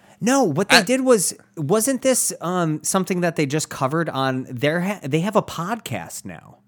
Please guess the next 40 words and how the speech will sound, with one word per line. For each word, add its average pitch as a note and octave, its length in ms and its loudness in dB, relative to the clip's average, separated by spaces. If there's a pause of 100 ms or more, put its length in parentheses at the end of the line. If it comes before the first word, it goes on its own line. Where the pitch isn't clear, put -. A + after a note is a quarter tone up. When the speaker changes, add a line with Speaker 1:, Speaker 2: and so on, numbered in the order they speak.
(300)
Speaker 2:
Oh, E4+ 480 6
yeah, D#4+ 260 6
they B3 140 4
do D#4+ 120 0
have, E3+ 200 4
well, G#3 160 4
some A#3 260 2
of B2+ 120 0
'em A#2+ 100 -4
do. B2 280 0
Uh, A#2+ 440 2
I C#3 80 2
think E3+ 220 0
Ryder G3 240 4
Strong F3+ 360 0
and D#3 100 -2
Topanga D3+ 340 0
Speaker 1:
Ryder? B2+ 240 4
Speaker 2:
do F#2+ 120 -4
the F#2 80 -10
Speaker 1:
Yep. - 40 -16 (340)
Speaker 2:
podcast. F2 360 -6 (220)
Yeah. F2+ 240 -2 (580)
Wow, C#3 180 8
Speaker 1:
It's D#3+ 100 8
Speaker 2:
I C#3+ 80 6
Speaker 1:
those C#3+ 120 4
Speaker 2:
remembered G3+ 280 6
Speaker 1:
two A#3+ 60 4
Speaker 2:
his F#3 180 4
Speaker 1:
and E3 80 4
Speaker 2:
name, E3 220 6
Speaker 1:
the F3 180 0
older D#3 360 4
Speaker 2:
and D#3 120 8
I D#3+ 40 8
Speaker 1:
brother. D#3 160 6
Speaker 2:
don't G3 100 2
remember E3 320 2
hers. A#2 480 2